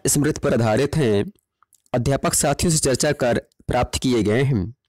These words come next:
साथियों, ऐसा कोई प्रश्न जो परीक्षा में आया हो और इस video में शामिल ना हो, तो आप हमें कमेंट बॉक्स में बताने का कष्ट करें,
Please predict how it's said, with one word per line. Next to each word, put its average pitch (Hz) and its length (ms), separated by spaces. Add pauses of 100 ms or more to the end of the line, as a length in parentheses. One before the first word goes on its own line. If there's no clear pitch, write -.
(1700)
साथियों, 190 560 (760)
ऐसा 143 240
कोई 185 160
प्रश्न 170 360
जो 151 140
परीक्षा 135 380
में 131 120
आया 120 220
हो 131 420 (220)
और 151 320
इस - 120
video 135 300
में 147 80
शामिल 123 320
ना 117 140
हो, 110 400 (840)
तो - 60
आप 160 200
हमें 151 180
कमेंट 139 300
बॉक्स 117 280
में 120 100
बताने 110 340
का - 160
कष्ट - 160
करें, 104 360